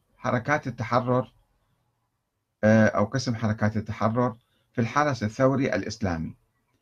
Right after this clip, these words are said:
الذي كان يرأسه يومها السيد مهدي الهاشمي قريب الشيخ المنتظري، ويديره أخوه السيد علي الهاشمي. وبما أني كنت أمثل منظمة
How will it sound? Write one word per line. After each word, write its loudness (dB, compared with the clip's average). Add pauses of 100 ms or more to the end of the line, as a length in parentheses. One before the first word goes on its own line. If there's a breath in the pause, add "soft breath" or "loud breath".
(340)
الذي 2
كان 4
يرأسه 2
يومها 4 (500)
السيد 0
مهدي 0
الهاشمي 2 (540)
قريب 2
الشيخ -6
المنتظري، -6 (580)
ويديره 6
أخوه 0 (640)
السيد -2
علي 2
الهاشمي. 0 (1080)
وبما 6
أني 2
كنت -6 (380)
أمثل 0
منظمة 4